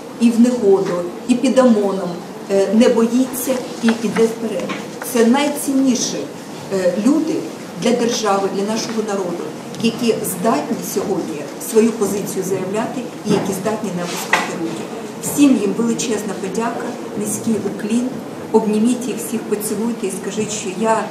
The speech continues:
з ними завжди. І я дуже ціную сьогодні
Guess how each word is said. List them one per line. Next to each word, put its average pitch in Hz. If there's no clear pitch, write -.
з -
ними 196
завжди. 233
І 196
я 196
дуже 277
ціную 190
сьогодні 185